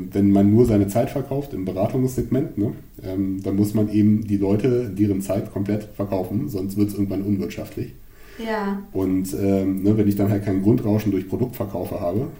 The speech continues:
Speaker 1: ähm, dann ist das ein Problem. Und das ist ein extrem schwieriges Geschäftsmodell und dementsprechend macht das auch kaum einer. Und deswegen gibt es kaum unabhängige Beratung im Bereich I-T-Security,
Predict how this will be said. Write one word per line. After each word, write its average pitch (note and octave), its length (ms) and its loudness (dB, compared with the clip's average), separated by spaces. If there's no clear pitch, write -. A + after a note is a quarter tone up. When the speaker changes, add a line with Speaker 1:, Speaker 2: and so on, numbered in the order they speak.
Speaker 1:
ähm, F#2 440 -6
dann F2 140 -6
ist - 100 -6
das G2 140 -2
ein F#2+ 60 -4
Problem. G2 500 0
Und E2+ 120 -8
das F2+ 160 -6
ist G2 140 -2
ein G2 140 -4
extrem A#2 420 -2
schwieriges B2 480 2
Geschäftsmodell G#2 640 2
und G2+ 60 4
dementsprechend G2+ 520 0
macht G2+ 220 0
das F#2 140 -6
auch E2+ 240 -12
kaum F2 220 -6
einer. F#2 220 -2
Und G#2 160 0
deswegen G2+ 320 2
gibt G2 180 0
es F#2 160 -6
kaum G#2 300 0
unabhängige G2 540 0
Beratung F2+ 460 -4
im E2+ 120 -8
Bereich F2 280 -8
I-T-Security, - 840 -10